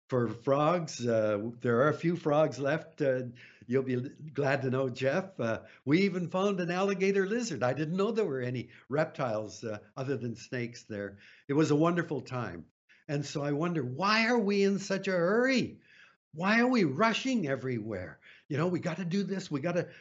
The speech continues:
let's spend time with each other. It's, uh, it's wonderful, but we can't go on. <clears throat> The world is, in fact, overpopulated with our species, but it's not just a function of how many people there are.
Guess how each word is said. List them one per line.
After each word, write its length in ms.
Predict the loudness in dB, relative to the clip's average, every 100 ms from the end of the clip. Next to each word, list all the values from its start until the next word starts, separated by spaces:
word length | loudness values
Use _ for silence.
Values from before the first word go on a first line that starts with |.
| -20 _ _
let's 240 | 2 4 2
spend 420 | 2 4 4 2
time 420 | -2 -2 2 2
with 180 | 2 0
each 220 | -2 0
other. 400 | -2 0 -2 -4 -4
It's, 360 | -4 -4 -4
uh, 180 | -2 -4 -8 -20 -20 -20 _ _
it's 220 | -4 -2
wonderful, 480 | 2 2 2 0 -4
but 220 | -4 -2
we 180 | 2 0
can't 580 | 0 -4 0 2 2 -2
go 260 | -4 -2 -2
on. 300 | -6 -8 -12 -16 -4 4
<clears throat> 300 | 6 6 0 -14 -20 _ _ -4
The 100 | -2
world 380 | 2 2 2 -2
is, 420 | 0 2 2 2
in 160 | -2
fact, 380 | -2 -2 -2 -6 -4
overpopulated 960 | -2 0 -2 -2 -4 -2 -2 -2 -4 -6
with 160 | -4
our 140 | -2 -4
species, 720 | -4 -4 -2 0 0 -2 -8 -16 -20 -6 2
but 140 | 2
it's 220 | 2 0
not 260 | 0 2 2
just 220 | -2 0
a 60 | 0
function 500 | 0 -2 -2 -4 -4
of 80 |
how 160 | -4 -2
many 260 | -2 -2 -2
people 400 | -2 -2 0 0
there 220 | 0 0
are. 300 | 0 0